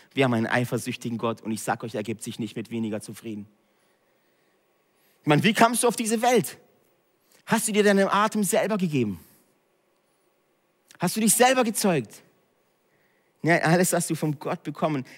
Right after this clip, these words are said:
Er hat dir seinen, die Bibel sagt, er hat dir seinen Odem, seinen At-, sei-, seinen Atem hat er dir geschenkt, sodass du zum Leben erweckt wurdest. Deshalb gehörst du eh Gott. Alles, was du hast, gehört eh Gott.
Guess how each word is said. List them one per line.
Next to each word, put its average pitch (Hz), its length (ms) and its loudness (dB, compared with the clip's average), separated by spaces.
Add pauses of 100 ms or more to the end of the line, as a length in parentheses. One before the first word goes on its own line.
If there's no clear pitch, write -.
Er 165 180 4
hat 165 160 2
dir 160 100 2
seinen, 147 360 2
die 143 80 -8
Bibel 151 160 -6
sagt, 147 280 -2
er 147 120 2
hat 147 100 0
dir 160 80 -4
seinen 135 320 0
Odem, 165 400 2
seinen 147 340 0
At-, 147 320 -2
sei-, 151 220 -2 (200)
seinen 170 440 2
Atem 160 340 -2
hat 139 120 -4
er 147 60 -4
dir 135 160 -4
geschenkt, 127 460 -4
sodass 120 280 -6
du 139 100 -8
zum 123 240 -4
Leben 139 360 -4
erweckt 117 380 -8
wurdest. 101 460 -10 (2000)
Deshalb 127 300 -6
gehörst 127 380 -2
du 123 40 -8
eh 120 160 -4
Gott. 110 220 -8
Alles, 131 260 -4
was 120 160 -8
du 117 160 -12
hast, 139 240 -10
gehört 123 260 -10
eh 123 140 -10
Gott. 101 340 -14